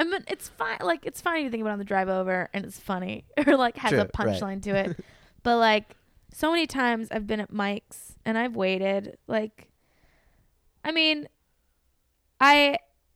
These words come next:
Speaker 1: I would rather not have to wait, but, you know, I fucking wait three hours for mics like everyone else, regardless of how many great credits that I have.
Speaker 2: <laughs>
Speaker 1: But it's like, I just see these kids and they just go up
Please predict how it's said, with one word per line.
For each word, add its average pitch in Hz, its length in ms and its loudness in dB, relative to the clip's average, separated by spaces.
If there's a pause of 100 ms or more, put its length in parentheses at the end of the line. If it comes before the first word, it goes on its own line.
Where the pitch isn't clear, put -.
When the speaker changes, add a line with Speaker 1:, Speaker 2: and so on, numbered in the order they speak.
(380)
Speaker 1:
I 233 100 2
would 220 220 2
rather 196 300 4
not 180 260 -8
have 240 240 -8
to 185 100 -6
wait, 175 320 -2
but, - 220 -6 (300)
you 214 180 -6
know, 196 220 -10
I 214 160 -10
fucking 247 360 -12
wait 214 220 -10
three - 280 -12
hours - 280 -12
for 214 140 -12
mics 196 480 -14 (120)
like 196 220 -10
everyone 196 300 -6
else, 196 400 -18 (560)
regardless 202 580 -4
of 208 100 -16
how 208 140 -16
many - 240 -16 (220)
great - 240 -12 (100)
credits - 480 -16
that 220 180 -20
I 226 60 -16
have. 214 580 -6
Speaker 2:
<laughs> - 640 -18
Speaker 1:
But 302 180 2
it's 311 200 -4
like, 302 380 -2 (540)
I 262 100 -4
just 277 180 -8
see 294 120 -4
these 269 200 -6
kids 240 560 -8
and 202 180 -8
they 208 120 -6
just 208 280 -12
go 202 220 -2
up 190 280 -2